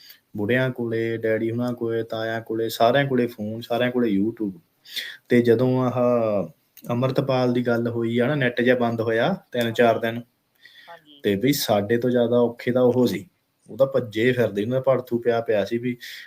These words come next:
Speaker 1: ਡਿਸ਼ ਡੁਸ਼, ਟੀ ਵੀ ਦਾ
Speaker 2: ਹਾਂਜੀ।
Speaker 1: ਰੀਚਾਰਜ ਕਰਾਓ, ਫਲਾਨਾ, ਜਿਵੇਂ ਹੁਣ ਆਪਣਾ ਖੇਤਾਂ 'ਚ ਘਰ ਕਰਕੇ ਕੇਬਲ ਹੈ ਨੀ ਗੀ।
Speaker 2: ਹਾਂਜੀ, ਹਾਂਜੀ, ਹਾਂਜੀ।
Speaker 1: ਤੇ ਟੀ ਵੀ ਟੂਵੀ ਪਹਿਲਾਂ ਇਹਨਾਂ ਨੇ ਬੰਦ ਕਰਕੇ ਰੱਖੇ ਹੋਣੇ ਆ।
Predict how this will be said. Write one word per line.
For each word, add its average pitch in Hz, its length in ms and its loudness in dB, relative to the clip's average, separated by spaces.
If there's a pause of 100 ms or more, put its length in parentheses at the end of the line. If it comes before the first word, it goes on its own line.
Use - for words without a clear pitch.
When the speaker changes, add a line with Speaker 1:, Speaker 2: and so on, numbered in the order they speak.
(160)
Speaker 1:
ਡਿਸ਼ 113 240 -2
ਡੁਸ਼, 123 200 0
ਟੀ 123 200 0
ਵੀ 127 100 -2
ਦਾ 127 80 2
Speaker 2:
ਹਾਂਜੀ। 120 140 2
Speaker 1:
ਰੀਚਾਰਜ 107 340 0
ਕਰਾਓ, 107 340 0
ਫਲਾਨਾ, 107 320 -6
ਜਿਵੇਂ 110 140 -4
ਹੁਣ 107 100 -4
ਆਪਣਾ 107 260 -6
ਖੇਤਾਂ 107 320 -6
'ਚ 110 80 -8
ਘਰ 120 200 2
ਕਰਕੇ 107 260 -2
ਕੇਬਲ 107 320 0
ਹੈ 104 140 -2
ਨੀ 120 80 0
ਗੀ। 123 140 0
Speaker 2:
ਹਾਂਜੀ, - 160 -6 (300)
ਹਾਂਜੀ, - 180 -20 (160)
ਹਾਂਜੀ। - 240 -20
Speaker 1:
ਤੇ - 100 0
ਟੀ 113 180 -4
ਵੀ 123 100 2
ਟੂਵੀ 120 200 2
ਪਹਿਲਾਂ 123 240 2
ਇਹਨਾਂ 123 160 2
ਨੇ 127 80 2
ਬੰਦ 117 240 0
ਕਰਕੇ 117 280 2
ਰੱਖੇ 120 240 0
ਹੋਣੇ 110 240 -4
ਆ। 110 40 -6